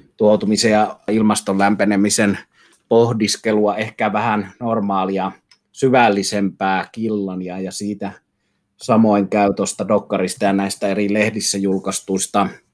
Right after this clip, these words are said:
haastatteluista ilmi, että kun tuottaja Bob Ezrin aloitti yhteistyön Deep Purple-bändin kanssa, niin oli kysynyt jokaiselta bändin jäseneltä, että mitä sinä haluat tehdä, mitä sä haluat tältä yhteistyöltä, ja sitten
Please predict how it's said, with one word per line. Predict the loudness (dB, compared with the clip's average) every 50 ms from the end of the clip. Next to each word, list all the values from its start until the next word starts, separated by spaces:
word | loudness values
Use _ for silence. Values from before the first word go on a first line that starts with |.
| _ _ -20 -20 -20 _ _
haastatteluista | _ 0 2 2 2 0 -4 -4 -2 0 0 0 0 0 -2 -2
ilmi, | 0 0 2 2 2 2 0 0
että | 0 -2 -4 -6 -10 -14
kun | -10 -10 -8 -6 -6 -6 -6 -8 -8 -6
tuottaja | -6 -6 -6 -6 -6 -6 -6 -4
Bob | -4 -6 -8 -8 -10 -8
Ezrin | -6 -6 -6 -6 -6 -4 -2 -2 -2
aloitti | -2 -2 -2 -2 -2 -2 -4 -6 -6
yhteistyön | -6 -6 -4 -4 -6 -6 -6 -6 -4 -2 -2 -2 -2 -4 -10 _ _ _ _ _ _ _ _ _
Deep | -2 -2 -2
Purple-bändin | 0 0 2 2 2 2 2 2 2 2 2 0 -4 -12 _ _ _ _ _ -20 -20 _ _ _ -20 -4 0 2 2 2 2 2 0 -2 0
kanssa, | 0 2 2 2 2 0 -2 -4 -6 -4 -2
niin | 0 0 2 2 0 0 -2 -4 _ _ _ _ _ _ _ _ _ _
oli | -4 0 0 0 0
kysynyt | 0 -2 -2 0 0 2 0 0 2 0
jokaiselta | -2 0 2 0 0 0 -2 -6
bändin | -2 0 0 0 2 0
jäseneltä, | 0 0 0 0 0 0 0 -2 -2 -2 -2 -4
että | -4 -4 -4 -4
mitä | -2 0 0 0 -2
sinä | 0 0 0 0 2 2 0
haluat | 0 -2 -2 -2 -2 -2 -2 -6 -8 -10 -18 -20 -20 _ _ _ _ _ _ _ _
tehdä, | 0 0 0 0 0 0 0 2
mitä | 0 2 0 0 0
sä | 0 0 2
haluat | 2 2 2 2 2 0 -2 -4 _
tältä | -4 -4 -2 -2 -2
yhteistyöltä, | -2 -2 -2 -4 -4 -2 -2 -2 -2 -2 -2 -2 -2 -2 -2
ja | -2 -2 -2
sitten | -2 -4 -6 -6 -4 -2 0 0 0